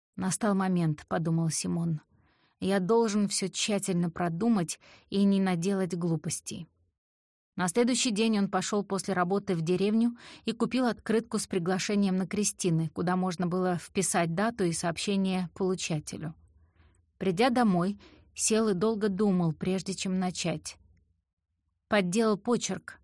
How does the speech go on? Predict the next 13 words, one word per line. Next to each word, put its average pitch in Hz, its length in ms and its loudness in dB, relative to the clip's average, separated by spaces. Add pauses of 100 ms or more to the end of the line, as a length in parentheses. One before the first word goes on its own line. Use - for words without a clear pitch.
(160)
сделав 190 440 2
его 190 300 0
округлым 196 560 0
и 208 180 -4
мягким. 170 600 -2 (480)
Указал 214 420 2
дату 208 300 2
крестин 208 520 0
через 185 300 -2
неделю, 170 540 -2
в - 80 -10
семнадцать 185 520 -2
часов. - 560 -8